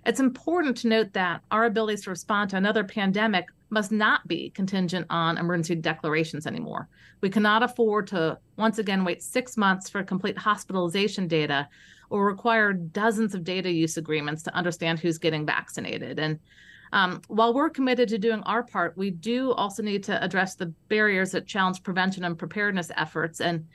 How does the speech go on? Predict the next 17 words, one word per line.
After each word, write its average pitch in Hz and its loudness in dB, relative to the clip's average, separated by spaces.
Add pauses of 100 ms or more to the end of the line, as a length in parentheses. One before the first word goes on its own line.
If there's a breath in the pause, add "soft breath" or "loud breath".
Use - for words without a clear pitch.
(200 soft breath)
congressional 262 2
support 262 0
is 190 0
needed. 202 -2
It's 185 -4
significant, 226 -2
um, 170 0
as 185 0
it - -4
grants 208 -4
the 214 -2
authorities 190 -2
needed 185 0
to 175 -6
fulfill 180 -4
our 170 0
potential. 175 -6